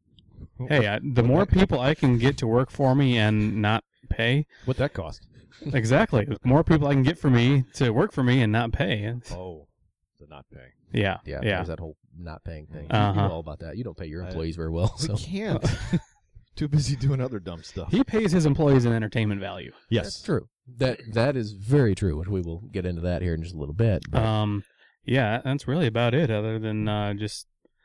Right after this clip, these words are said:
Speaker 1: we, we officially took over at Grundy County Speedway doing the photography out there. So I have two tracks that I am the official photographer at and one that I moonlight at.
Speaker 3: Okay.
Speaker 1: <laughs>
Speaker 3: I,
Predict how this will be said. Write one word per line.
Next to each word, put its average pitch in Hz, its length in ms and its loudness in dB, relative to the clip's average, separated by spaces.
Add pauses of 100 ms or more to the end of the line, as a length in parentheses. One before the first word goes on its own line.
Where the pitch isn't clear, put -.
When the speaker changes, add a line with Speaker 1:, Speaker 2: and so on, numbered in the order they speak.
(160)
Speaker 1:
we, 113 580 2
we 117 240 0
officially 160 520 0
took 147 260 -2
over 131 400 2
at 113 160 -2
Grundy 123 280 0
County 117 300 -2
Speedway 113 600 -2 (380)
doing 110 240 0
the 107 60 -2
photography 110 500 -2
out 104 140 -2
there. 98 180 -4
So 110 160 -2
I 104 60 0
have 101 260 0 (420)
two 147 160 0
tracks 131 460 0
that 123 160 0
I 117 140 2
am 117 160 2
the 117 80 4
official 127 300 -2
photographer 117 540 0
at 104 160 2
and 104 80 -4
one 104 140 -2
that 104 100 -2
I 104 40 -2
moonlight 95 420 -4
at. 98 260 -12 (1700)
Speaker 3:
Okay. 85 160 -4 (340)
Speaker 1:
<laughs> - 640 -4 (840)
Speaker 3:
I, 123 120 -4